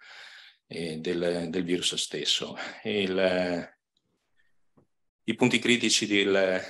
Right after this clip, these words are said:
del, di questa ricerca sono stati fondamentalmente il filtro da utilizzare, sembra banale, ma la tipologia di filtro poi influenza di fatto l'estrazione e anche l'analisi.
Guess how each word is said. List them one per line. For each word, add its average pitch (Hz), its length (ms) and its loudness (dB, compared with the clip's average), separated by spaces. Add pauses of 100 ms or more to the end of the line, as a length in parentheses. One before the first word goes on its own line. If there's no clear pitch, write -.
(100)
del, 92 720 -2
di 92 140 -6
questa 92 840 -2
ricerca 110 600 4
sono 90 180 0
stati 87 260 -2
fondamentalmente 101 960 -2 (260)
il 101 100 0
filtro 110 300 2
da 101 60 6
utilizzare, 92 640 0
sembra 95 300 2
banale, 92 560 4
ma 87 160 -2
la 85 100 -2
tipologia 95 460 2
di 92 120 2
filtro 98 400 0
poi 95 200 2
influenza 95 500 0
di 90 120 -4
fatto 92 360 -2
l'estrazione 92 640 -2
e 82 40 -4
anche 85 200 -6
l'analisi. 82 640 -6